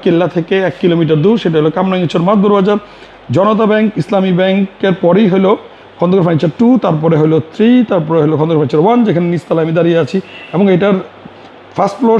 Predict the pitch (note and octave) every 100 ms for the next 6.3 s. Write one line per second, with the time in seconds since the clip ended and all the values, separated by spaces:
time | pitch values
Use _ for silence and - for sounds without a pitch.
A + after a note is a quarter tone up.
0 | A3+ F3+ D#3+ F#3+ F3 E3+ C#3+ C#3 D#3+ A3+
1 | E3+ D#3+ F3+ F3 E3 E3 G#3 D4+ F#3+ D#3+
2 | D#3+ D3 E3 E3 E3+ - - - - C3+
3 | E3+ B3 A#3 A#3 A3+ A3+ A3+ A3 A3+ A#3
4 | E3 F3 F3 E3 E3 D3 B3 - F#3 D#3
5 | E3+ D3+ F#3+ G3+ E3+ G#3+ A#3 B3 - C3+
6 | C3+ D3 E3